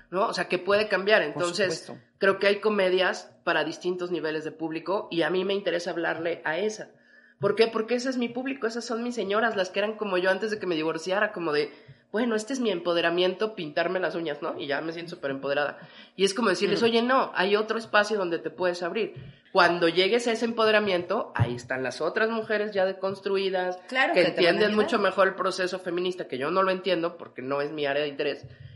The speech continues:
Speaker 1: que las lleven a eso.
Speaker 2: Sí.
Speaker 1: El problema es que juzgues una comedia que está hecha para un nivel a partir de tu propio privilegio y de tu propio sesgo de conocimiento.
Speaker 2: Por supuesto.
Speaker 1: Y ahí fue donde hicimos plac,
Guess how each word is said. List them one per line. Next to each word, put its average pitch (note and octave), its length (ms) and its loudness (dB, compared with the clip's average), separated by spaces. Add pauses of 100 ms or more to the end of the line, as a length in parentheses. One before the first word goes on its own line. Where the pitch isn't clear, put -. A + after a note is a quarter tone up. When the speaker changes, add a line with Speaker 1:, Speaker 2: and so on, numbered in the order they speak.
(160)
Speaker 1:
que F#3 100 6
las C#3+ 180 4
lleven D#3 300 2
a C3+ 80 -2
eso. D3+ 300 -6 (200)
Speaker 2:
Sí. - 240 -8
Speaker 1:
El E3+ 120 -2
problema F3+ 400 6
es G3+ 80 0
que D#3+ 100 -2
juzgues F#3 480 -2
una F#3+ 220 0
comedia F#3 420 0
que - 80 -10
está - 160 -8
hecha C#3 280 -8
para C#3 160 -2
un D3+ 120 -2
nivel E3+ 480 -2 (560)
a D#3+ 180 -2
partir D3 380 0
de D#3+ 120 2
tu F3 220 0
propio E3 340 0
privilegio C#3+ 640 -2
y D#3+ 80 -4
de C3+ 100 -2
tu B2 160 -12
propio C3 320 -6
sesgo C3 320 -8
de B2 100 -6
conocimiento. C3 680 -10 (100)
Speaker 2:
Por D#3+ 140 -16
supuesto. E3 360 -14
Speaker 1:
Y D#3 60 2
ahí D3+ 160 2
fue D3+ 160 0
donde C#3+ 240 0
hicimos C#3 480 -8 (140)
plac, - 400 -4